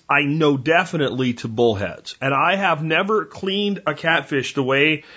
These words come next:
that I'm about to explain to you. I just learned this in a YouTube video, and I'll put the YouTube video in the show notes for you so you can see this today. But I have taken little bullheads and basically cut their head off and gutted them and skinned them before I cut their head off by, uh, cutting the skin around the head and grabbing it with some pliers and yanking it off. And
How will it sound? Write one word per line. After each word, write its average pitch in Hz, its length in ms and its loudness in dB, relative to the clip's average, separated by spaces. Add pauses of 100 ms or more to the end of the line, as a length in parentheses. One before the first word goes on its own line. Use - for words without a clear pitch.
(240)
that 147 80 2
I'm 147 80 4
about 147 180 2
to 139 60 -2
explain 151 300 0
to - 20 -2
you. 120 80 0
I 117 60 2
just 185 320 -2
learned 147 420 2
this 123 180 -2
in 127 80 -6
a 113 40 -4
YouTube 123 420 -2
video, 104 280 0
and 110 80 0
I'll 117 80 0
put 175 120 -2
the 180 140 -4
YouTube 151 280 -2
video 123 400 2
in 127 260 -4
the 113 80 -4
show 135 200 2
notes 131 160 2
for 120 120 -4
you 110 120 0
so 117 140 -6
you 104 40 -4
can 104 120 -6
see 156 160 0
this 143 180 -2
today. 104 300 0 (760)
But 143 140 0
I 135 60 2
have 160 160 0
taken 170 280 2
little 151 180 2
bullheads 135 640 0 (520)
and 143 160 0
basically 131 920 0
cut 202 160 0
their 175 120 2
head 156 140 2
off 143 180 0
and 123 100 -2
gutted 135 240 2
them 120 80 0
and 107 100 -2
skinned 170 300 0
them 131 120 0
before 123 260 0
I 120 60 2
cut 117 140 0
their 98 120 0
head 107 160 0
off 85 240 -6
by, 101 300 2
uh, 92 160 0
cutting 139 320 0
the 117 80 -2
skin 135 240 0
around 117 280 4
the 110 100 0
head 113 180 0
and 110 60 -4
grabbing 113 260 0
it 113 40 -4
with 104 80 -6
some 110 100 -8
pliers 107 340 2
and 101 100 -6
yanking 104 320 -2
it 98 80 -4
off. 101 300 2
And 101 120 -6